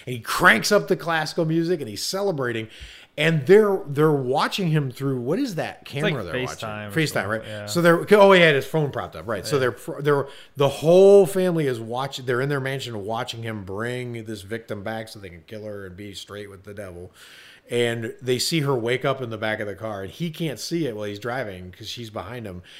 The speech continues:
Speaker 1: And it's, in any other horror movie, when you get in a car, the thing in the back seat is the bad guy. <laughs> It's the, it's the
Speaker 2: Mm-hmm.
Speaker 1: villain. It's the monster, right?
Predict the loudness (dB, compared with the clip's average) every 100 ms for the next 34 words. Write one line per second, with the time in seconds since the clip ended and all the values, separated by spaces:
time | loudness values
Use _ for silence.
0 | -20 -8 -2 0 0 -4 -14 -14 -4 -4
1 | -2 2 6 6 6 6 4 4 2 0
2 | -2 -6 -10 -12 -4 -4 -4 -4 -4 -4
3 | -4 -6 -6 -8 -6 -6 -8 -12 -6 -6
4 | -6 -4 -2 0 -2 -2 -2 -2 -4 -6
5 | -6 -6 -4 -4 -6 -6 -6 -2 0 0
6 | -2 -6 -8 -12 -10 -4 -4 -4 -8 -2
7 | -2 -2 -6 -6 -4 -2 0 0 -2 -4
8 | -8 -8 -6 -4 -4 -6 -10 -14 -14 -12
9 | -12